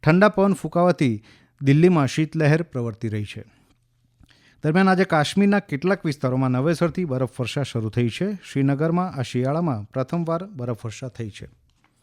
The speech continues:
દેશની ચાલુ ખાતાની ખાત ચાલુ નાણાકીય વર્ષના બીજા ત્રિમાસિક સમયગાળામાં ઘટીને અગિયાર અબજ વીસ કરોડ ડોલર થઈ છે, જે જી ડી પીના એક પોઇન્ટ બે ટકા છે.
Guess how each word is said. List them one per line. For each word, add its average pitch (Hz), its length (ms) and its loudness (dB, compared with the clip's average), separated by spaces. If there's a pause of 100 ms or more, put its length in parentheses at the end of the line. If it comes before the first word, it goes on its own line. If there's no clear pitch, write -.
(1600)
દેશની 180 340 4
ચાલુ 190 260 2
ખાતાની 190 380 0
ખાત 185 280 0
ચાલુ 151 240 0
નાણાકીય 165 520 0 (180)
વર્ષના 156 400 -2
બીજા 143 260 2
ત્રિમાસિક 143 520 -2
સમયગાળામાં 120 640 -4
ઘટીને 131 460 -4
અગિયાર 139 320 0
અબજ 156 340 -2
વીસ 139 280 -2
કરોડ 139 340 -4
ડોલર 117 260 -4
થઈ 131 160 -2
છે, 165 140 -4
જે 135 160 0
જી 120 160 -2
ડી 135 80 0
પીના 139 280 -4
એક 123 240 -8
પોઇન્ટ 131 180 -4
બે 131 160 -2
ટકા 113 300 -8
છે. 107 200 -10